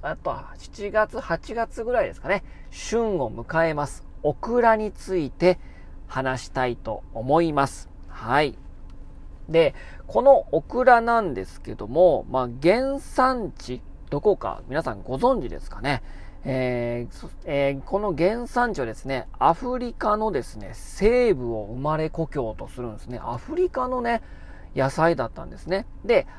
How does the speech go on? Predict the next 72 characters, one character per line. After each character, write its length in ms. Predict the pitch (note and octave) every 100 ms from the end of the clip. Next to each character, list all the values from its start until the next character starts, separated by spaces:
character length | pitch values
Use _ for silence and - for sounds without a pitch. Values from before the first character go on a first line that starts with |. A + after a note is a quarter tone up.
| -
ハ 180 | G3 C4
イ 80 | D4
ビ 160 | C#4+
ス 140 | F#4 -
カ 160 | D3+
ス 120 | -
の 200 | B2 C3
親 300 | B2+ D3+ F3
戚 360 | F3 F3 D#3+ D#3+
な 140 | D3+
の 120 | C3 G#2+
で、 300 | C#3 B2+ -
立 400 | - F3+ - C4+
ち 80 | -
姿 720 | - - - - C#4 A#3+ D#3
の 140 | B2+ A#2
か 220 | - D#3
っ 40 | - -
こ 140 | F#3+
よ 120 | F#3
さ 160 | F#3 C#3
と 100 | C3+
か、 300 | - C3 A#2 - - -
花 400 | - - G3 C#4+
が 80 | C4
ね、 80 | C3
本 120 | E3+
当 40 |
に 60 | G#3
ハ 160 | - A#3+
イ 40 |
ビ 120 | D#4+
ス 80 | -
カ 80 | F#3
ス 60 |
な 80 | A#2
ん 20 |
で 60 | A2
す 20 |
よ。 100 | - -
花 320 | - F3 G#3+
の 80 | A3
妖 480 | F3+ F3+ G#3 G#3 G#3
艶 100 | G#3
さ 140 | G3
と 100 | C#3
い 80 | B2
い 20 |
で 80 | G#2+
す 100 | -
ね、 260 | D3+ D#3 - - - -
え 80 |
ー、 20 | B2+
非 140 | C#3+
常 260 | G3+ A#3+ A#3
に 160 | G#3+
人 300 | D#3+ F3+ G3
気 160 | - E3+
の、 180 | D#3 - - - - -
え 360 | A#2+ G#2+ -
ー、 20 | -
植 240 | C3+ F#3
物 200 | D3+ -
に 80 | A2+
な 100 | C3
っ 40 |
て 140 | - -
お 100 | B2
り 80 |
ま 140 | C#3 C3+
す。 180 | - - - -
で、 280 | E3 F3